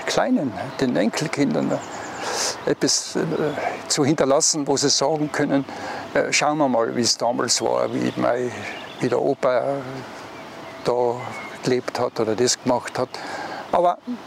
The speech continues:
es sind Fragmente nur, ich weiß es nicht, vielleicht,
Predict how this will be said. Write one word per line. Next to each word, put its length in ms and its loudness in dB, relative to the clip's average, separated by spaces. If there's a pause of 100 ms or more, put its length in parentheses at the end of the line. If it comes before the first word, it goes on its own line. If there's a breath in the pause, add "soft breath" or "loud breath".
(160)
es 180 2
sind 240 4
Fragmente 640 2
nur, 300 4 (1500 loud breath)
ich 100 6
weiß 260 2
es 140 -8
nicht, 220 -6
vielleicht, 580 0